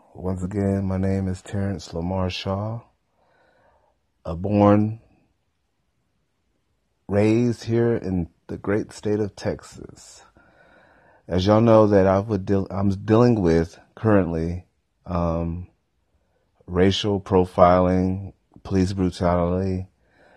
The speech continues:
excessive force, slander, um, tampering of evidence by a police force, uh, so much more.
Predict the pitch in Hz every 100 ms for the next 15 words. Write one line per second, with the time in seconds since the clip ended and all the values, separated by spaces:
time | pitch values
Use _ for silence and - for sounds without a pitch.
0 | - 80 - 92 90 82 - - 85 85
1 | 85 - - _ _ _ _ _ _ _
2 | - - 90 92 92 87 90 90 98 _
3 | _ _ _ - 82 80 80 80 76 67
4 | - _ _ _ _ - 104 92 95 95
5 | 85 90 90 92 92 92 98 90 85 85
6 | - 90 85 - - 98 92 90 - -
7 | _ _ _ _ _ _ _ _ _ _
8 | _ - 85 76 52 - - - 120 113
9 | 98 101 87 -